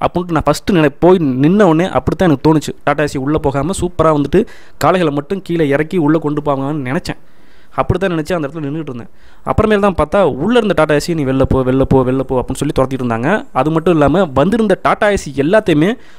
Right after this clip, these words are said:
அங்க வந்து அரசு அதிகாரிகள் வந்துட்டு போட்டோ எடுக்க ஆரம்பிச்சிட்டாங்க. அஹ், அதாவது எதுக்கு அதை ரெடி பண்றாங்க என்னங்கிறது நான் பின்னாடி சொல்றேன். அரசுங்கிறது மக்களுக்கு என்ன தேவையோ அதை செய்யறது தான் அரசு. மக்கள் என்ன கேக்குறாங்களோ அதை கொடுக்கணும்.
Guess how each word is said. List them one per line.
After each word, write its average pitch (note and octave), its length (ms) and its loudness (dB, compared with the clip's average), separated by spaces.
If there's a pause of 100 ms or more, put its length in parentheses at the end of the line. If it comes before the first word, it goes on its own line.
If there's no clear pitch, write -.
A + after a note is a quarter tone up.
அங்க D3+ 180 4
வந்து E3 220 4
அரசு D3+ 220 4
அதிகாரிகள் C#3 320 4
வந்துட்டு C3 400 -2
போட்டோ F3 220 2
எடுக்க B2+ 160 0
ஆரம்பிச்சிட்டாங்க. A#2 400 -8 (540)
அஹ், B2 220 6
அதாவது C3+ 200 6
எதுக்கு C#3+ 500 2
அதை C3 100 2
ரெடி C3 140 -2
பண்றாங்க C3 340 2
என்னங்கிறது B2+ 400 2
நான் B2 260 2
பின்னாடி D#3 160 2
சொல்றேன். A#2+ 300 -6 (480)
அரசுங்கிறது F3 580 2 (140)
மக்களுக்கு D3+ 580 -4
என்ன D#3+ 240 4
தேவையோ D3+ 600 4
அதை B2 180 -4
செய்யறது C#3 400 2
தான் C3+ 280 0
அரசு. B2+ 340 -2 (360)
மக்கள் C#3+ 320 0
என்ன E3+ 280 2
கேக்குறாங்களோ C3+ 460 2 (100)
அதை B2+ 260 0
கொடுக்கணும். G3 360 2